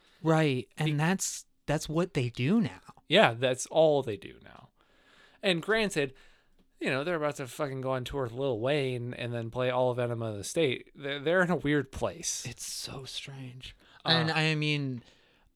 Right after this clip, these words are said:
Speaker 1: I, I love Lil Wayne. Lil Wayne has
Speaker 2: Mm-hmm.
Speaker 1: made, uh, one of my favorite rap records of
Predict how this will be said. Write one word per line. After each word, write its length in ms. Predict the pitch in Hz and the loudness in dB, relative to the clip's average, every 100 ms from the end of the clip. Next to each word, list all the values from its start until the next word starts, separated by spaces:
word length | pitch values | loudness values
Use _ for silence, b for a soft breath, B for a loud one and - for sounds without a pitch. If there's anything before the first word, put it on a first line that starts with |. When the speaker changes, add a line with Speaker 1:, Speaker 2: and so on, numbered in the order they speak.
| _ - | _ 0
Speaker 1:
I, 260 | 143 139 139 _ | 4 4 0 _
I 120 | 135 | 0
love 420 | 143 127 131 127 120 | 2 2 0 0 -2
Lil 240 | 120 120 | -4 -4
Wayne. 260 | 117 110 113 | -6 -8 -6
Lil 260 | 123 127 | -2 0
Wayne 220 | 131 131 | 2 2
has 200 | 127 123 | 0 -2
Speaker 2:
Mm-hmm. 100 | 123 | 0
Speaker 1:
made, 320 | 123 120 120 123 - - | 2 2 0 -6 -12 -8
uh, 360 | 123 110 104 107 - | -4 -4 -6 -8 -4
one 220 | 120 135 | 0 0
of 100 | 135 | 0
my 180 | 127 117 | -2 -2
favorite 540 | - 123 123 120 117 | -2 -2 0 0 -2
rap 300 | 135 117 113 | -2 -2 0
records 480 | 120 113 120 113 - - | -4 -2 -4 -4 -6 -6
of 140 | 123 | -6